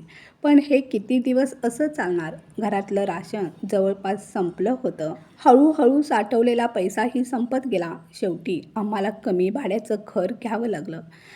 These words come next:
आईच्या चेहऱ्यावरचं टेन्शन स्पष्ट दिसत होतं आणि ते पाहून मलाही जबरदस्त चिंता वाटत होती. भाऊ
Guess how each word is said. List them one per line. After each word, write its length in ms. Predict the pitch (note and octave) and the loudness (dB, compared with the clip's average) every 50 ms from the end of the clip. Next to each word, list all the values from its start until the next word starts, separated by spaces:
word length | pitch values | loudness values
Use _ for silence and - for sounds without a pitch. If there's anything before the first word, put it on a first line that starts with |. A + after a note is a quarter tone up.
| - - _ - | -20 -20 _ 0
आईच्या 500 | C4 B3+ B3 B3+ C4 B3+ C#4+ C#4 C#4 C#4+ | 2 4 4 4 4 4 4 2 2 2
चेहऱ्यावरचं 680 | - B3 A3+ G#3 A3+ A#3 A#3+ B3+ A#3+ B3 A#3+ B3+ B3 | 0 0 0 2 2 2 2 0 -2 -2 -2 -2 -2
टेन्शन 560 | B3 B3 A#3 G3 F#3+ A3 - - A3+ F#3+ F#3 G3+ | -2 0 0 0 0 -2 -2 -2 -2 -2 -2 -4
स्पष्ट 500 | - - - - F#3+ F#3+ - - - A#3+ | -6 -8 -4 -2 -2 -2 -2 -2 -2 0
दिसत 360 | A#3+ B3 A#3+ - C4 C4+ - | 0 0 0 -2 -4 -4 -4
होतं 280 | - E3 - F#3 F3 - - - - - | -6 -4 -4 -4 -4 -4 -6 -12 -6 -2
आणि 140 | G3 F#3+ F#3+ | 0 0 0
ते 260 | F#3+ F#3+ G3 F#3+ G3 | 0 0 -2 -2 -2
पाहून 440 | G3 - G3+ G3 - G3+ G3+ G#3 G3+ | -2 -2 -6 -4 -4 -4 -4 -2 -2
मलाही 580 | F#3+ E3+ F3 G3 A3 - - F3 D3+ - - - G3+ F#3+ | -2 -2 -2 -4 -4 -4 -4 -6 -6 -6 -8 -10 -6 -2
जबरदस्त 720 | G#3+ G3 G3 G3 G3 A3 - F3 E3+ F3 - - - A3 | -2 0 0 0 -2 -2 -4 -8 -8 -8 -10 -8 -6 -4
चिंता 540 | G#3+ G#3+ - - B3 A3 G3+ G#3+ A3 A3 A3 | -4 -4 -4 -4 -4 -4 -4 -4 -4 -4 -2
वाटत 220 | A3+ G#3+ A3 C4+ - - - | -2 -4 -4 -6 -8 -8 -8
होती. 320 | E3 D3+ - E3 D#3+ - - - - - - _ - _ _ _ | -10 -8 -8 -10 -12 -12 -16 -20 -20 -20 -20 _ -20 _ _ _
भाऊ 400 | - - B3 A#3 A#3 B3 C4+ D4 | 0 2 2 4 4 4 4 4